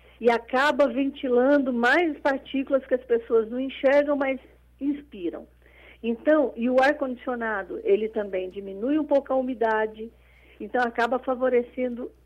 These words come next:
essa piora. Quando tá frio, às vezes a pessoa usa o ar, o ar-condicionado pro, pra função aque-, de, de aquecimento. Então, procurar deixar, tentar umidificar e, assim, e, da-, dar pausas, ventilar esse ambiente,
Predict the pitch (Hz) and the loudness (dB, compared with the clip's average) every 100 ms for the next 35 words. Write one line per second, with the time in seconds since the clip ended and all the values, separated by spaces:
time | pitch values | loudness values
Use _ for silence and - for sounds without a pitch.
0 | _ 233 226 262 277 196 165 - - - | _ -6 -4 -4 0 0 -2 -8 -14 -20
1 | - _ 359 453 403 - 180 - - 240 | -20 _ 2 4 2 0 -4 -4 -4 0
2 | 269 170 - 185 202 240 240 240 269 262 | 0 -2 -6 -6 -2 -2 0 -2 0 -2
3 | 269 262 262 240 262 285 - _ _ _ | -2 -2 0 2 2 -2 -8 _ _ _
4 | _ _ 240 214 208 226 220 226 240 247 | _ _ 2 2 2 -2 -2 -2 -2 -4
5 | 294 269 - 208 240 240 247 254 247 254 | -4 -4 -4 -4 -4 -4 -6 -4 -4 -4
6 | - 208 240 220 240 262 254 294 220 165 | -10 -2 -2 0 -4 -6 -6 -8 -6 -8
7 | - - _ - - _ 294 294 330 330 | -12 -20 _ -20 -20 _ 0 0 -2 0
8 | 285 277 302 285 226 233 220 - 220 220 | 0 2 2 0 4 2 2 -4 -2 0
9 | 190 185 - - 254 254 294 320 269 208 | -2 -4 -6 0 2 4 4 2 0 -6
10 | 214 214 - 254 226 - - - - 240 | -12 -10 -4 -2 -2 -4 -18 -20 -4 0
11 | 262 - 220 196 - 247 269 285 - 190 | 0 -2 -6 -6 -8 -6 -4 -4 -2 0
12 | 240 233 285 294 247 233 226 220 - - | 2 2 2 2 2 2 2 0 -8 -12
13 | - - 202 285 285 285 247 285 302 - | -20 -6 -2 -2 0 2 4 4 2 -4
14 | 240 208 196 180 214 220 - | -8 -6 -4 -4 -6 -12 -20